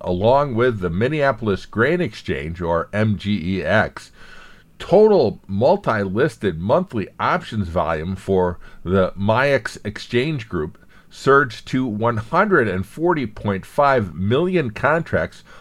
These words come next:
marking a three point seven percent year-over-year increase and a nine point five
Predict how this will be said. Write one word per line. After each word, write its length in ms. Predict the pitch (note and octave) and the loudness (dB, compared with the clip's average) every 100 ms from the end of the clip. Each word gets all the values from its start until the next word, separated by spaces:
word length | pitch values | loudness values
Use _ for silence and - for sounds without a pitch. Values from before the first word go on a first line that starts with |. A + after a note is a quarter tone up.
| - | -6
marking 520 | F#2+ A#2+ A#2 A#2+ A#2+ - | 2 2 2 -2 -4 -4
a 160 | G2 G#2 | -2 -2
three 300 | - E3+ G3 | -2 -4 -4
point 500 | - C3+ B2 G#2+ - | -2 -2 -2 -6 -16
seven 520 | - C3+ D#3+ F#3+ D#3+ | -4 2 2 2 -2
percent 540 | - F#2 - E2+ E2 - F#2 | -4 -4 -2 -2 -4 -10 -10
year-over-year 1200 | G#2 C#3+ D3 C#3 A#2+ A2 G#2 F#2 G2+ D3 C3 A#2 | -4 0 2 2 0 0 0 -2 -2 0 2 2
increase 720 | - C#3+ F#3+ - F2 E2+ F#2+ - - - - | 0 -4 -4 -2 -2 -2 -6 -12 -20 -16 -4
and 160 | A2 | 2
a 260 | A2+ G#2+ G2+ | 2 2 -2
nine 540 | G2 G2+ B2 E3+ F#3+ F#3 | -6 -2 2 2 2 -2
point 440 | - - F#2 - | -2 0 0 -2
five 560 | - G#2+ F#2+ F#2+ F2 | -2 2 4 4 2